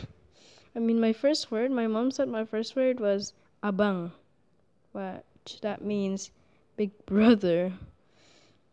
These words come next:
Uh, so I said, like, abang. A B H A N G.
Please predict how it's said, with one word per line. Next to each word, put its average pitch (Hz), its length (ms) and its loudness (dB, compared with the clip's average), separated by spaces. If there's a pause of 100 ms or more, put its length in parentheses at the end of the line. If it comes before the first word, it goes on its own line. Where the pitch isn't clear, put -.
(120)
Uh, 196 340 2
so 196 600 0 (1120)
I 214 40 -4
said, 330 260 0
like, 220 300 2
abang. 208 760 6 (1800)
A 214 560 2 (160)
B 208 560 2 (100)
H 202 600 0
A 196 300 0
N 190 240 -2
G. 175 320 -8